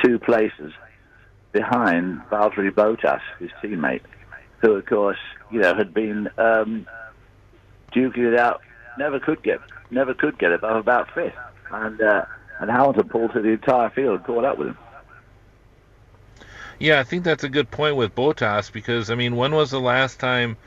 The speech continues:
Speaker 2: well, I, I guess the, the unfortunate, I guess you could say fortunate or unfortunate, uh, depending on your thinking, is, you know, Bottas hasn't been in that situation a while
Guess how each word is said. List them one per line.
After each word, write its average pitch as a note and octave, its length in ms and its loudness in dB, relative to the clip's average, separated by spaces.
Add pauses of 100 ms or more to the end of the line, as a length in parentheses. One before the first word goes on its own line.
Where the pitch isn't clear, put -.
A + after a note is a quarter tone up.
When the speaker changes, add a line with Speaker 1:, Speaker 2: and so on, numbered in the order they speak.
(260)
Speaker 2:
well, A2+ 240 -6
I, A2+ 280 -2
I A#2 100 0
guess B2+ 300 0
the, G#2 360 -12 (120)
the G2+ 180 -2
unfortunate, G#2+ 840 0
I F#2 100 -2
guess F#2+ 220 -2
you G2+ 120 -6
could G2 120 -4
say F2+ 120 -2
fortunate G#2 580 -2
or G#2+ 220 2
unfortunate, G2 680 -6 (580)
uh, F2 300 -4 (760)
depending A2 400 0
on G#2 140 2
your F#2 100 -2
thinking, A2 480 -2 (320)
is, A#2 360 2
you B2 120 0
know, A2 200 -2 (120)
Bottas B2+ 560 2
hasn't C3 280 -4
been C3+ 160 -2
in C3+ 140 -4
that B2 140 -2
situation C3+ 580 -4
a A#2 40 -2
while F#2+ 320 0